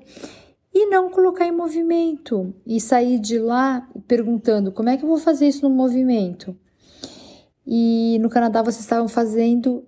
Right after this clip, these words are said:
isso, vocês estavam traduzindo pro movimento. Isso me inspirou muito, isso me inspirou a fazer o congresso de biotensigridade que eu fiz esse ano,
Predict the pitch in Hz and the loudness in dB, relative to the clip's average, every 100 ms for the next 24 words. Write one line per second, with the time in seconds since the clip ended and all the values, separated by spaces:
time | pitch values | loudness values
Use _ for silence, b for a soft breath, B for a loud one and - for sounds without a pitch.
0 | _ 247 240 - 185 175 214 208 214 214 | _ 0 0 0 -4 -4 -2 0 0 0
1 | 220 226 208 240 - 233 262 285 254 202 | -2 -4 -2 -2 -2 2 4 2 0 -2
2 | 214 202 196 190 190 185 185 214 208 226 | 0 2 2 0 0 0 -2 -2 -2 0
3 | 240 220 - 254 254 240 240 254 - 302 | 2 2 0 2 2 4 2 2 -4 -14
4 | - - B B B B 208 202 226 214 | -14 -20 B B B B -6 -4 -2 0
5 | 214 202 - 220 190 202 214 - 202 - | 0 -2 0 2 4 4 2 0 -6 0
6 | 202 185 190 190 196 185 180 180 180 180 | 0 2 0 0 -2 0 2 2 0 -6
7 | 175 170 175 175 180 - 175 170 170 170 | -8 -4 -4 -4 -6 -4 -2 0 0 -2
8 | - 190 185 190 196 - 269 262 277 311 | -4 -6 -4 -4 -2 0 2 4 2 -2